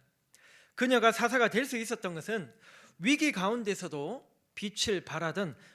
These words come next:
무언가가 있었기 때문이었죠. 그것은 바로 이스라엘의 어머니가 되고자 했던 그녀의 결연한 의지였습니다.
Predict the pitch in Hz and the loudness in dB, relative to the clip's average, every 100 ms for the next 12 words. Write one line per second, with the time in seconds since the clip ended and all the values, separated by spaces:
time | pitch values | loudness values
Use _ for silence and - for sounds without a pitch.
0 | _ 160 170 262 302 285 175 147 143 156 | _ -12 -4 -2 -2 -4 -6 -4 -6 -6
1 | 247 - _ 190 - 165 156 131 110 - | -10 -16 _ -12 -10 -10 -12 -14 -16 -12
2 | 180 208 180 131 - 123 117 _ _ _ | -10 -8 -10 -10 -12 -14 -16 _ _ _
3 | _ - - _ _ - 180 180 170 151 | _ -20 -20 _ _ -6 -6 -4 -4 -2
4 | 165 277 - _ _ _ 196 196 226 214 | -2 -4 -10 _ _ _ -6 0 2 4
5 | 202 175 170 175 247 277 180 151 - 156 | 4 2 2 2 0 0 -4 -4 -6 -6
6 | 190 190 165 143 - 233 226 - _ - | -6 -4 -6 -6 -2 -2 -2 -12 _ -10
7 | 208 220 170 151 180 127 - _ _ - | -6 -6 -6 -6 -6 -8 -14 _ _ -10
8 | 160 170 156 170 220 - _ 156 165 156 | -6 -4 -4 -6 -8 -16 _ -8 -6 -6
9 | 196 147 120 147 - 147 135 135 123 | -6 -8 -8 -12 -10 -12 -10 -12 -14